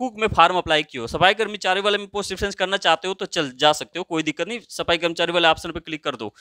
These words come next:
और फरास में जाते हो तो पियोन में करना चाहते हो, दफ्तरी में करना चाहते हो, मेसन, प्लम्बर, साथ ही, मतलब इन सभी सात पोस्ट में अगर आप चेंज करना चाहते हो तो ही हो पाएगा।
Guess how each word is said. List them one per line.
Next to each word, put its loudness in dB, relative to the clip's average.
और 0
फरास 6
में -6
जाते 2
हो 0
तो -6
पियोन -2
में 0
करना 2
चाहते 2
हो, -2
दफ्तरी 0
में -4
करना 0
चाहते -2
हो, -4
मेसन, 0
प्लम्बर, 2
साथ 0
ही, -6
मतलब -2
इन 0
सभी -4
सात 4
पोस्ट -2
में -4
अगर 2
आप 0
चेंज -8
करना -4
चाहते -4
हो -4
तो -4
ही 2
हो 4
पाएगा। 4